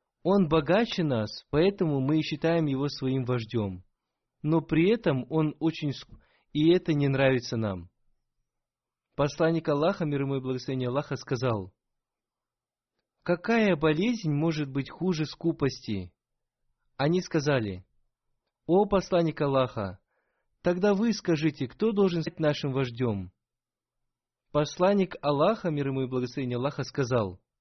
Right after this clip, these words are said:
"Вашим вождем достоин стать Бишр бин Бара бин Маарур".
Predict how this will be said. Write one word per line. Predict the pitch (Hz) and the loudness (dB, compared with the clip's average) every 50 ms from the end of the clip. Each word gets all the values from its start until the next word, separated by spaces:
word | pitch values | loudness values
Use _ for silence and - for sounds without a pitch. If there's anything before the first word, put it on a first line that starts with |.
| _ _ _ _ _ _ _ _ _ _ _ _ _ _ _ _ _ _ _ _ _ _ _ | _ _ _ _ _ _ _ _ _ _ _ _ _ _ _ _ _ _ _ _ _ _ _
"Вашим | 127 139 190 214 240 226 - 208 185 | -2 0 2 2 2 0 0 0 0
вождем | 160 170 165 143 131 127 143 180 220 233 202 | 2 2 0 0 0 0 2 2 2 2 0
достоин | 160 151 - - - 180 170 165 156 | 0 -2 -4 -2 0 0 2 2 0
стать | 147 - - 180 170 175 170 - | -2 -2 0 0 0 0 0 -4
Бишр | 139 135 165 165 - 175 156 135 | -8 -8 -8 -4 -2 -2 -4 -2
бин | 127 131 139 135 120 | -2 -4 -4 -4 -4
Бара | 117 131 127 123 127 151 165 160 | -2 -2 0 2 2 2 2 2
бин | 135 127 135 127 120 | 0 -2 -2 -2 -2
Маарур". | 117 117 117 117 117 113 120 110 98 92 - | 0 0 0 0 0 0 0 -2 -2 -4 -10